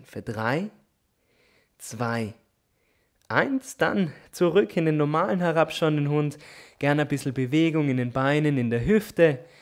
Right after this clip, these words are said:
Schau, dass die Arme durchgestreckt bleiben. Und mit der nächsten Einatmung steig mit dem rechten Fuß nach vorne zum rechten Daumen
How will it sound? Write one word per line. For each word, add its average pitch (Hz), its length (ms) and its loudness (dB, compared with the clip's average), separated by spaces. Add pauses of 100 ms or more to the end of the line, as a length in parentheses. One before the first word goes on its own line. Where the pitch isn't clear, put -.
(360)
Schau, 131 220 -2
dass 127 160 -4
die 135 180 -2
Arme 156 320 2
durchgestreckt 156 800 -4
bleiben. 123 540 0 (4000)
Und 175 180 -6
mit 170 140 -2
der 160 80 4
nächsten 156 280 0
Einatmung 139 540 2
steig 135 300 -2
mit 143 160 -4
dem 127 100 0
rechten 143 460 0
Fuß 156 360 -4
nach 127 140 -2
vorne 151 480 0
zum 143 180 -2
rechten 123 400 -4
Daumen 160 460 0